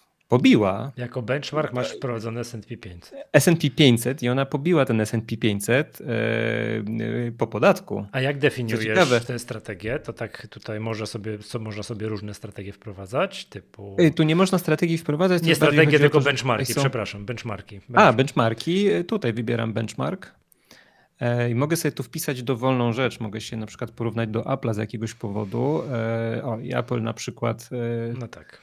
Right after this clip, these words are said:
Speaker 1: zadziałał lepiej zdecydowanie niż cała moja strategia.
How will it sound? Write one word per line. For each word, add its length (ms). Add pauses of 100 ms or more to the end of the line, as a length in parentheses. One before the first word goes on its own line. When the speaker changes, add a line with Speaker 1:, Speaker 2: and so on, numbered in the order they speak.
Speaker 1:
zadziałał 400
lepiej 320
zdecydowanie 580
niż 120
cała 200
moja 180
strategia. 600